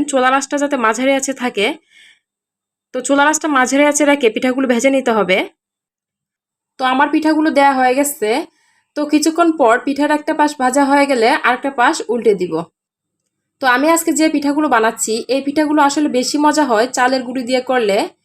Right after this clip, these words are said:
তো দেখা যায় যে আটা বা ময়দা দিয়ে করলে কিন্তু চালের গুঁড়ির মতো এত মজা হবে না। এই শমসা পিঠাগুলো মূলত কুরবানিদের পরেই বেশিরভাগ করা হয়।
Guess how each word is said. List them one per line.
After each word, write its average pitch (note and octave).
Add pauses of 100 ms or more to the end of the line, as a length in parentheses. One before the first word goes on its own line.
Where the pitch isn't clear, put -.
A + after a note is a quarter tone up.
(560)
তো C#4+
দেখা C#4
যায় E4
যে D#4+
আটা B3+
বা C#4+
ময়দা C#4+
দিয়ে C#4
করলে C4+
কিন্তু C4 (160)
চালের C4+
গুঁড়ির C4
মতো C4
এত B3
মজা A#3+
হবে A#3
না। F3+ (1120)
এই C#4
শমসা D4
পিঠাগুলো D#4 (100)
মূলত C#4+ (100)
কুরবানিদের C4+ (100)
পরেই B3
বেশিরভাগ C4+
করা A3
হয়। G#3